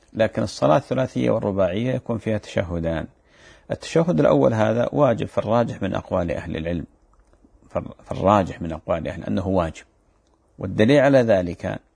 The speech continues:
أن النبي صلى الله عليه وسلم، آه، حينما، آه، نسيه جبره بسجدتي السهو، جبره بسجدتي السهو. وهذا ال-،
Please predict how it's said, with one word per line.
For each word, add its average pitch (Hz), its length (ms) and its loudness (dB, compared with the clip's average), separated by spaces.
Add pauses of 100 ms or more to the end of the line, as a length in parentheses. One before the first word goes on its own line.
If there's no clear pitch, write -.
(200)
أن 95 120 -6
النبي 104 420 0
صلى 98 260 -2
الله 98 380 0
عليه 90 180 -2
وسلم، 98 680 -2 (880)
آه، 85 240 0
حينما، 95 680 0
آه، - 320 -8
نسيه 98 640 0 (280)
جبره 98 480 2
بسجدتي 92 800 -6
السهو، 80 360 -10 (600)
جبره 95 360 4
بسجدتي 120 800 -6
السهو. - 380 -12 (520)
وهذا 67 760 0
ال-، 50 460 -4